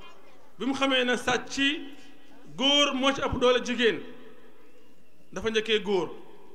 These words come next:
"Wasaariqu wasaariqatu." Bi ñu demee ci bàkkaarab njaalo, mu xam ne jigéen moo ci ëpp doole góor, daf ne, "Azaniyatu wa zani."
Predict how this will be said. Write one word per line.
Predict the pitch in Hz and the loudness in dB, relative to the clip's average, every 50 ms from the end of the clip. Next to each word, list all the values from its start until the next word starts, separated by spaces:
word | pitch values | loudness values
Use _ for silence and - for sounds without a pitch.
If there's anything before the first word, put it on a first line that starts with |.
| - - - - - | -14 -14 -14 -10 -6
"Wasaariqu | 156 185 175 - 214 220 226 233 233 233 233 254 285 - - - - - - - - - - | -6 -6 -2 0 2 2 4 4 2 2 0 -4 -6 -6 -8 -10 -12 -12 -12 -12 -12 -10 -8
wasaariqatu." | 180 190 - 196 185 175 175 165 - - - - - - - - - - - - - - - - - - - - - - - - - - - - - - - - - - - - - - - | -6 -6 -2 -2 -2 -2 -2 -4 -6 -10 -10 -12 -12 -12 -12 -12 -12 -12 -12 -12 -12 -12 -12 -12 -12 -12 -12 -12 -12 -12 -12 -12 -12 -12 -12 -12 -12 -12 -12 -12 -12 -12 -12 -12 -12 -10 -8
Bi | 214 | -4
ñu | 277 302 | 0 0
demee | 285 269 277 269 254 247 | 2 2 4 4 2 2
ci | 254 262 277 285 311 294 269 226 | 4 4 4 4 4 0 -2 0
bàkkaarab | 254 269 262 262 247 247 247 247 247 247 247 | 0 0 2 4 4 4 4 4 2 0 0
njaalo, | 220 220 233 226 220 208 190 165 139 - - - - - - - - - - - - - - - - - - - | 4 6 6 6 6 4 2 0 -4 -8 -10 -12 -12 -12 -12 -12 -12 -12 -12 -12 -12 -12 -12 -12 -12 -12 -10 -4
mu | 202 247 | -2 -2
xam | 240 - 262 269 269 | 2 2 4 4 4
ne | 254 254 247 - | 4 2 2 2
jigéen | 247 254 277 277 269 269 254 | 2 4 6 6 6 4 2
moo | 247 269 285 277 | 2 4 2 2
ci | 285 302 302 | 2 0 0
ëpp | - 262 254 - - 294 262 | 0 -2 0 2 0 2 4
doole | 269 262 254 262 254 208 | 4 4 6 4 4 4
góor, | 240 262 247 226 202 147 - - - - - - - - - - - - - - - - - - | 6 8 10 10 8 8 2 -6 -10 -10 -12 -12 -12 -12 -14 -14 -14 -14 -14 -12 -14 -14 -12 -8
daf | - 214 214 | -6 -2 -2
ne, | 220 220 - | 0 0 0
"Azaniyatu | 226 202 156 208 240 247 262 262 262 269 269 262 262 294 320 - - - - - - - - - - | 0 0 4 6 6 6 8 6 6 6 4 4 4 0 0 -2 -6 -10 -12 -12 -12 -12 -12 -10 -6
wa | 175 196 | -4 -4
zani." | 185 160 196 185 175 165 160 147 | 0 2 2 2 2 2 -2 -4